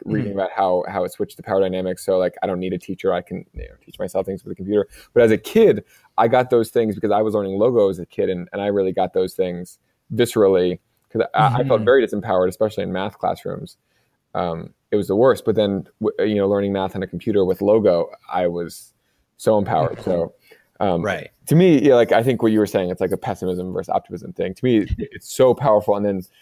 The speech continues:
Speaker 1: what, it sounds like what you're doing is you're taking Logo and you're making Logo even more customizable.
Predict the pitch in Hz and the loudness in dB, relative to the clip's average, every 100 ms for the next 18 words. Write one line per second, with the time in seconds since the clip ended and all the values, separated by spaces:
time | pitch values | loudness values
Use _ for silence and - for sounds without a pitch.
0 | _ - - 107 113 98 104 131 120 101 | _ -4 -2 0 0 0 2 2 2 0
1 | 98 95 107 98 98 101 110 98 95 95 | -2 -4 -4 -4 0 2 2 2 0 0
2 | 98 90 98 101 110 101 92 95 90 _ | -4 -4 -2 2 2 4 4 2 -2 _
3 | - _ 113 104 104 107 110 107 - _ | -20 _ -4 -2 2 4 4 2 -4 _
4 | _ _ _ - 110 - 85 85 - - | _ _ _ -8 -8 -6 -6 -8 -10 -12